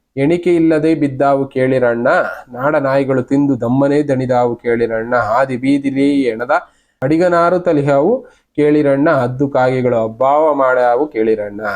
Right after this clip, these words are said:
ಇಲ್ಲಿ ಹೆಣದ ಬಣವೆಗಳು ಜಾಸ್ತಿ ಆಗ್ತಾ ಹೋಗ್ತವೆ. ಇನ್ನ ನಾಡಿನಲ್ಲಿರುವಂತ ನಾಯಿಗಳು ಹೆಣ ತಿಂದು ಬದುಕುವಂತ ಕಾಲ ಬರುತ್ತೆ. ಅಂದ್ರೆ ಮನುಷ್ಯರು ಇರೋದಿಲ್ಲ ಊಟ ಹಾಕೋದಕ್ಕೆ,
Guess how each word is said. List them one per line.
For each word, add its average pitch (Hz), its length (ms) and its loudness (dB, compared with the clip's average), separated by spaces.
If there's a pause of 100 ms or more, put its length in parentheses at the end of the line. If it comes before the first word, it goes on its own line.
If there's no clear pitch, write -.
(120)
ಇಲ್ಲಿ 147 380 2
ಹೆಣದ 131 260 0
ಬಣವೆಗಳು 120 580 -2
ಜಾಸ್ತಿ - 420 -8
ಆಗ್ತಾ 95 300 -8
ಹೋಗ್ತವೆ. 92 920 -10 (120)
ಇನ್ನ 147 320 2 (420)
ನಾಡಿನಲ್ಲಿರುವಂತ 123 960 0
ನಾಯಿಗಳು 120 500 0
ಹೆಣ 120 500 -2
ತಿಂದು 143 260 0
ಬದುಕುವಂತ 117 520 -4
ಕಾಲ 110 300 0
ಬರುತ್ತೆ. 107 440 -4
ಅಂದ್ರೆ 123 360 0
ಮನುಷ್ಯರು 120 460 -4
ಇರೋದಿಲ್ಲ 117 340 0
ಊಟ 113 280 -2
ಹಾಕೋದಕ್ಕೆ, 110 720 -4